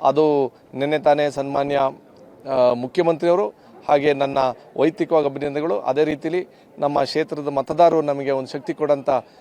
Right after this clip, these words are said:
ಕೆಲಸ ಕೊಟ್ಟಿರೋದ್ರಿಂದ ಇದು ನಮ್ಮ ಜವಾಬ್ದಾರಿಯುತವಾಗಿ ಈ ರೋಡ್ನ ಮೇಲ್ದರ್ಜೆಗೆ ವಹಿಸ್ಕೋಬೇಕು. ಅಂತಂದ್ರೆ ಅಪ್ಗ್ರೇಡೇಷನ್ ಹಲವಾರು ವರ್ಷದಿಂದ, ನಾನು ಚಿಕ್ಕ ಹುಡುಗ ಅಂತ ಅಂದ ಸಂದರ್ಭದಲ್ಲಿ ಆ ರೋಡ್ ಅಗಲೀಕರಣನೇ ಆಗಿರಲಿಲ್ಲ. ಆ ವಿಚಾರದಲ್ಲಿ ಈ ರೋಡು ಮಾತ್ರ ನೀವು ಹೇಳ್ದಂಗೆ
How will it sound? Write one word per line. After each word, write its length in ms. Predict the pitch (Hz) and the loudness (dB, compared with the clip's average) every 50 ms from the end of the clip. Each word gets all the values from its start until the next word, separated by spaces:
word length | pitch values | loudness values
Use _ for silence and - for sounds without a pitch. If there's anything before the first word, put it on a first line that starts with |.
| - - | -20 -10
ಕೆಲಸ 260 | - - 139 139 - 151 | -2 -2 -2 0 0 -4
ಕೊಟ್ಟಿರೋದ್ರಿಂದ 560 | 139 127 139 127 - 147 143 139 156 160 180 180 175 - _ _ _ - - | -4 -4 -6 -6 -4 -6 -6 -4 -4 -4 -4 -4 -4 -8 _ _ _ -14 -10
ಇದು 140 | - 139 147 | -6 -4 -2
ನಮ್ಮ 180 | 143 135 127 | -2 -2 0
ಜವಾಬ್ದಾರಿಯುತವಾಗಿ 800 | 113 127 135 147 156 170 180 180 170 - 165 160 160 156 190 196 - _ _ _ - - - | 4 4 4 4 4 2 0 0 2 2 2 2 2 0 -4 -8 -10 _ _ _ -20 -10 -6
ಈ 80 | 143 | -2
ರೋಡ್ನ 360 | 143 139 143 151 151 139 135 151 147 135 123 - - - - - - | 0 2 4 4 2 2 2 2 2 2 0 -4 -10 -20 -20 -16 -10
ಮೇಲ್ದರ್ಜೆಗೆ 640 | 131 127 147 180 196 165 185 170 147 156 160 143 156 | -4 2 2 2 4 4 0 0 0 -2 -2 0 2
ವಹಿಸ್ಕೋಬೇಕು. 540 | 143 139 139 135 - - 139 127 120 - 143 | 2 2 0 -2 -2 -8 -8 -8 -6 -8 -8
ಅಂತಂದ್ರೆ 520 | 135 - 185 180 196 170 165 180 - - - - - | -4 -4 -2 0 0 0 0 -2 -6 -18 -10 -2 -2
ಅಪ್ಗ್ರೇಡೇಷನ್ 580 | 131 135 147 175 190 190 196 180 - 190 165 | -2 0 2 4 6 6 6 4 2 -2 -4
ಹಲವಾರು 360 | 143 117 127 147 170 208 208 208 | -2 -2 2 4 6 6 6 6
ವರ್ಷದಿಂದ, 380 | 196 165 - 165 160 156 143 | 4 2 0 -4 -4 -4 -4
ನಾನು 240 | 139 135 139 139 139 | -2 -2 -2 -4 -4
ಚಿಕ್ಕ 180 | - 170 - - | -6 -8 -4 -2
ಹುಡುಗ 200 | 185 190 180 190 | 0 2 4 2
ಅಂತ 180 | 185 180 160 | 2 4 2
ಅಂದ 320 | 175 165 160 170 165 160 165 | 0 2 2 0 0 0 -2
ಸಂದರ್ಭದಲ್ಲಿ 560 | 156 - 165 160 165 180 180 208 214 202 160 - - - - - - | -4 -4 -4 -2 0 0 2 2 0 0 -2 -4 -12 -20 -14 -6 -2
ಆ 120 | - 139 | 2 4
ರೋಡ್ 180 | 139 156 165 151 | 4 4 4 4
ಅಗಲೀಕರಣನೇ 520 | 135 135 151 151 151 160 160 165 165 165 | 2 0 -2 -4 -4 -2 -2 0 0 0
ಆಗಿರಲಿಲ್ಲ. 520 | 156 156 151 151 147 147 143 139 143 143 - - - - - - - | 0 0 -2 -2 -4 -4 -4 -4 -6 -8 -10 -18 -20 -20 -12 -4 -2
ಆ 80 | 135 | 0
ವಿಚಾರದಲ್ಲಿ 580 | 139 147 143 - 156 156 151 147 160 165 160 147 | 0 0 0 2 2 2 2 2 -2 -4 -2 -4
ಈ 20 | |
ರೋಡು 400 | 143 139 151 156 160 156 151 123 - - - - - - - | 0 2 2 4 4 4 2 0 -2 -10 -20 -20 -10 -2 -2
ಮಾತ್ರ 160 | 156 151 160 160 151 147 139 139 143 147 - - | 0 4 6 6 8 8 6 6 4 2 -2 -8
ನೀವು 180 | 151 156 156 165 | -6 -2 0 0
ಹೇಳ್ದಂಗೆ 420 | 170 175 170 170 165 156 139 | 0 0 0 -2 0 0 0